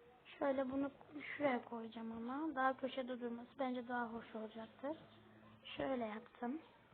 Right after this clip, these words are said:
Bir tane halı da seçeyim yere. Bence şu tatlı kelebekli halı buraya yakışır. Çok büyük halılara gerek yok. Küçük şeyleri şöyle tekrardan size göstermek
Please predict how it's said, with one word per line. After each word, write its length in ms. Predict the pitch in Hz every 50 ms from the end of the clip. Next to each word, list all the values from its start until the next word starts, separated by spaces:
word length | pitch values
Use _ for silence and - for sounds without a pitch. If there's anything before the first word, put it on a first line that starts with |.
| - - - - - - - - - - - -
Bir 40 |
tane 200 | - 294 285 285
halı 260 | 269 254 294 285 277 262
da 80 | 254
seçeyim 540 | 240 - 247 226 - - - 233 233 226 226
yere. 260 | 226 226 220 226 233 254 302 320 - - - - - - - - - - - - - - - - - - - - - - - - - - - - -
Bence 300 | 311 302 294 285 285 285
şu 180 | - - -
tatlı 420 | - - 285 269 - - - 302 277
kelebekli 560 | - - 285 269 269 262 269 269 269 302 302
halı 380 | 262 - 269 262 269 285 277 269
buraya 220 | 269 269 262 254
yakışır. 800 | 247 240 240 240 - - - - 247 247 302 - - - - - - - - - - - - - - - - - - - 277 247
Çok 200 | - 277 277 269
büyük 240 | 269 262 262 262 -
halılara 720 | 254 247 240 240 233 233 240 262 254 240 240 240 233 233 226
gerek 480 | 226 233 233 247 269 269 262 - -
yok. 220 | 254 240 262 330 320 - - - - - - - - - - - - - - - - - - - - - - -
Küçük 300 | - - - 339 311 -
şeyleri 580 | - - 320 311 302 302 311 302 302 302 302
şöyle 280 | 302 - 311 302 294 277
tekrardan 540 | - 311 302 - - 277 269 269 269 262 262
size 160 | 262 - 285
göstermek 640 | 277 285 277 262 - - 294 269 262 262 262 262